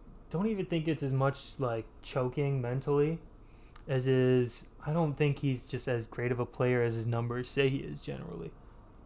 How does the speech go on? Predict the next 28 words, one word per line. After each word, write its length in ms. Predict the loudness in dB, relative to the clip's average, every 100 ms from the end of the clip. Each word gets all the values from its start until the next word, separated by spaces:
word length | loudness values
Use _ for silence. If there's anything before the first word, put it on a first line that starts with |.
| -18 -10 -4
I 80 |
think 460 | -2 0 -2 -2 -8 -20 -20 -20 -20 -20 -14 -2
he's 160 | 2
able 200 | 2 2
to 100 | -2
just 280 | -2 -6 -4
get 180 | -4 0
by 200 | 0 2
and 320 | 0 -2 -4
being 200 | -4 0
able 140 | 0 -2
to 140 | 0
outrun 440 | 0 2 0 2
everybody 580 | 2 0 -2 0 0 -2 -6 -10 -4
during 160 | 0
the 80 | 0
regular 160 | 0 0
season. 300 | -2 0 0
He's 160 | -2
in 180 | -6 -8 -12 -6
crazy 400 | -2 0 -2 -4
shape. 480 | -2 0 0 -4 -10 -18 -20 -20 -20 -20 -20
He's 840 | -6 -4 -2 -4 -4 -6 -8 -10 -14 -20 -20 -20 -8
just 260 | -8 -8 -10
faster, 720 | -2 0 0 0 0 2 -2 -6 -14 -16
jumps 380 | -6 -4 -2 -4
higher. 480 | -2 0 0 -2 -4 -10 -20 -20 -18 -20 -6
But 340 | 0 0 0